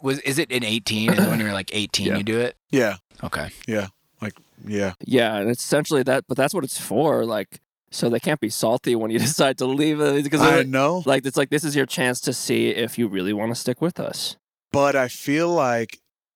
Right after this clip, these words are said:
Speaker 3: I feel like they're like, "But you're not gonna leave."
Speaker 2: Of
Speaker 3: You
Speaker 2: course.
Speaker 3: know, it's like,
Speaker 2: It's
Speaker 3: "Oh,
Speaker 2: one of
Speaker 3: hey,
Speaker 2: those
Speaker 3: go
Speaker 2: things.
Speaker 3: out there to the, to the, uh,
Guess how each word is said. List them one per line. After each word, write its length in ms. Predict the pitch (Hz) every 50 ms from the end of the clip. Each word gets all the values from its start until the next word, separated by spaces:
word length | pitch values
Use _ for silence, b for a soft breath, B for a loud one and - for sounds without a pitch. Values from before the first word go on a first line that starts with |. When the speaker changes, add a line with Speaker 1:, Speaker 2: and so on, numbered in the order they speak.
| _ _ _ _ _ _ _ -
Speaker 3:
I 140 | 117 120 110
feel 440 | - - - - 135 139 147 147
like 360 | 143 139 127 120 117 107 - -
they're 180 | 123 117 117
like, 360 | 113 110 107 107 104 101 - - 147 _ _ -
"But 260 | - 104 95 - -
you're 120 | 101 98
not 260 | 95 95 87 87 - -
gonna 260 | - 101 92 92 90
leave." 440 | 92 92 92 90 90 90 - - -
Speaker 2:
Of 80 | 151 143
Speaker 3:
You 80 | 147
Speaker 2:
course. 100 | 156 156 147
Speaker 3:
know, 60 | 143 139
it's 100 | 131 -
like, 140 | 135 117 - - - -
Speaker 2:
It's 120 | 156 143
Speaker 3:
"Oh, 40 | 156
Speaker 2:
one 120 | 180 175
of 60 | 170
Speaker 3:
hey, 80 | 160 151
Speaker 2:
those 100 | 143 -
Speaker 3:
go 80 | 135 131
Speaker 2:
things. 80 | 147 151
Speaker 3:
out 100 | 151 -
there 180 | 156 151 156 151
to 160 | - - 143 131
the, 260 | 127 123 117 110 95 _ _ _ _ _ _ _ _ _ _ -
to 160 | - 143 127
the, 260 | 117 117 113 107 95 - _ _ _ _ _ -
uh, 280 | 120 113 110 104 101